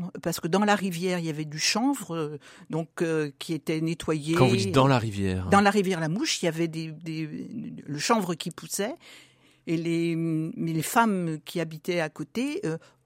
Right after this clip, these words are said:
Speaker 1: on rouissait le chanvre, on lui enlevait le, la gomme qui le recouvrait. Après, on enlevait le, le centre de la,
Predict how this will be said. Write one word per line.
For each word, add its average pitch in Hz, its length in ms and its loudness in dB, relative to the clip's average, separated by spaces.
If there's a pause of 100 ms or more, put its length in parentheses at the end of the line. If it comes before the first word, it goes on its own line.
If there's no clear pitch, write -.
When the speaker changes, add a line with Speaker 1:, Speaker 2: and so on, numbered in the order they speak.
Speaker 1:
on 165 100 0
rouissait 233 600 4
le 214 120 0
chanvre, 165 460 -4
on 160 100 -4
lui 160 180 0
enlevait 180 300 2
le, 180 140 0 (160)
la 156 100 -4
gomme 190 460 4
qui - 160 -10
le 156 100 -4
recouvrait. 156 640 -8 (380)
Après, 185 340 -4
on 170 160 -2
enlevait 175 400 -4
le, 170 320 -6
le 160 160 -6
centre - 420 2
de 175 140 0
la, 147 380 -4